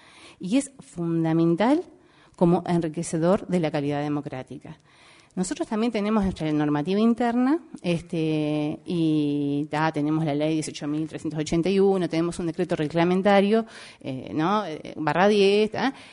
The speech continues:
Pero eso no es suficiente. Creo que como nos ha pasado en otros aspectos,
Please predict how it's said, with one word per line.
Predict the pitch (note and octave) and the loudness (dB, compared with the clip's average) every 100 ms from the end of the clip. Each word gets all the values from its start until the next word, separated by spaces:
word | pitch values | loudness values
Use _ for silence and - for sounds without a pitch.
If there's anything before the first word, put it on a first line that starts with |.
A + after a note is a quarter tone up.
| - - _ _ _ - | -20 -20 _ _ _ 4
Pero | C4 | 6
eso | D4 B3+ | 4 0
no | A3+ | -2
es | |
suficiente. | A3 G3 - E3 D3 D#3+ | -4 -8 -4 -4 -4 -2
Creo | C4 | -4
que | B3 | -2
como | G3+ F3+ F3+ | -4 -2 0
nos | G#3+ | 2
ha | A3+ | 2
pasado | F#3+ G#3 G3+ | -2 -4 -4
en | G3 | -6
otros | G3 F3 | -8 -10
aspectos, | D3+ - G3 - C4+ C4+ | -8 -6 -6 -2 -2 -2